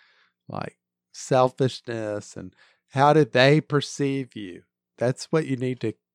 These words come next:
look in the mirror, or, I don't know. You can get the feel of how the people around you, f-,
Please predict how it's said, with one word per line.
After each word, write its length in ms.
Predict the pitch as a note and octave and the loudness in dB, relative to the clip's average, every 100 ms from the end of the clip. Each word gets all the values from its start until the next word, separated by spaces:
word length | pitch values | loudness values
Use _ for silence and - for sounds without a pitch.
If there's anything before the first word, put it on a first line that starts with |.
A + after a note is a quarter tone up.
| _ _ _ - | _ _ _ -8
look 200 | B2 - | -6 -4
in 100 | A#2+ | -6
the 100 | G#2+ | -6
mirror, 640 | A2 A#2 A#2 A2+ A2 G#2+ - | -6 -6 -4 -4 -4 -6 -10
or, 360 | F2 F2 E2+ _ _ E2+ | -10 -12 -14 _ _ -18
I 100 | F2+ | -16
don't 240 | F2+ D#2+ | -18 -20
know. 380 | D2 - - - _ _ _ | -20 -20 -20 -20 _ _ _
You 200 | - D#3+ | -2 0
can 320 | - D#3+ A#2+ - _ - | 4 4 2 -8 _ 2
get 220 | E3 E3+ | 2 4
the 100 | B2+ | 0
feel 500 | - C3+ D3 A#2 A#2 | -2 -4 -4 -2 -2
of 120 | B2 | -4
how 380 | A#2+ A2 A2 G2+ - _ _ _ _ - | -4 -4 -4 -6 -12 _ _ _ _ -12
the 80 | B2 | -2
people 400 | C#3+ D3 C3 A2 | 0 2 0 -2
around 380 | G#2 A2+ C3 | -2 -6 -8
you, 60 | A#2 | -10
f-, 280 | - _ | -14 _